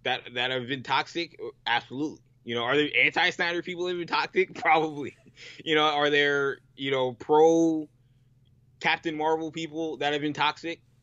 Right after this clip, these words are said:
I don't know. Pro-, I, I don't know if that's a thing. I know there have been anti-Captain Marvel <laughs> people that have been toxic. You know, like,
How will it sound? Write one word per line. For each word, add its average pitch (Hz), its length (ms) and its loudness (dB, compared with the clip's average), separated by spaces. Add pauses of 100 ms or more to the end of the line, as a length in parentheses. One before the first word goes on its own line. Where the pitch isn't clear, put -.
(120)
I 110 100 2
don't 131 120 -2
know. 110 200 -6 (140)
Pro-, 143 120 -2
I, 117 460 -2
I 113 40 -2
don't 117 100 -4
know 107 80 -6
if 92 60 -10
that's 92 160 -14
a - 20 -20
thing. 90 140 -20 (220)
I 139 80 2
know 165 120 4
there 165 100 6
have 160 80 0
been 143 100 -6
anti-Captain 135 800 -4
Marvel 98 240 -10
<laughs> - 120 -20
people 156 200 -14
that 160 120 0
have 117 160 -6
been 147 140 -10
toxic. 113 500 -8
You 135 120 -6
know, 131 120 -2
like, 131 240 0